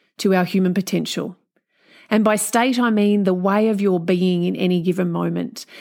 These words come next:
And that way of being is this culmination of your thoughts, emotions,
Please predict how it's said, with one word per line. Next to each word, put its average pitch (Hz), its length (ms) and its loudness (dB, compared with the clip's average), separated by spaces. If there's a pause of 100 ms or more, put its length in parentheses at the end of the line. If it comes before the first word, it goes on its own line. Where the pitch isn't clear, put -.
(140)
And 214 100 0
that 214 160 0
way 233 220 2
of 208 160 0
being 233 400 2
is 185 160 0
this 196 260 0 (340)
culmination 220 760 0
of 196 80 0
your 180 180 2
thoughts, 220 640 -2
emotions, 226 1000 0